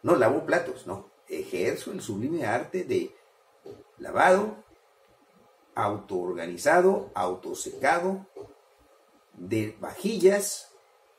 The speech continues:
que se emplearon en desayunar. Y hago lo mismo después al terminar de comer, la comida de mediodía. Esto me lleva en total unas tres horas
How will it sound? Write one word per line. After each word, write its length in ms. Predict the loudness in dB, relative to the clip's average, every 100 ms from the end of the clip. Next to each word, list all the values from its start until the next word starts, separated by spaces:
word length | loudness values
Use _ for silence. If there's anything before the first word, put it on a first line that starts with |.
| _ -20 -20 -20 _ _
que 80 | -8
se 120 | -8
emplearon 480 | -2 2 2 0 -4
en 480 | -8 -8 -10 -12 -12
desayunar. 500 | -10 -10 -12 -16 -20 _ _ _ _ _ _ _
Y 120 | 2 6
hago 200 | 8 8
lo 140 | 8
mismo 340 | 8 8 8 4
después 680 | 2 4 2 2 -6 -12 -20 _ _ _ _ _ -18 -16 -8
al 340 | -4 -2 -2 -4 -10 -14 -16 -20 -20 -20 -20 -20 _ -20 -18
terminar 460 | -12 -10 -6 -4 -4
de 120 | -4
comer, 480 | -2 2 2 0 -10 _ _ _ _ _ _ -20
la 100 | -20 -20
comida 320 | -10 -2 0
de 120 | -2
mediodía. 560 | -4 -6 -4 -2 -4 -8 -16 -18 -20 _ _ -20 -20 _ _ _ _ _ _ _
Esto 460 | -4 -2 0 2 2
me 120 | 6
lleva 200 | 6 6
en 80 | 2
total 340 | 0 2 2
unas 240 | 2 0
tres 220 | 0 -2 -2
horas 400 | -4 -6 -14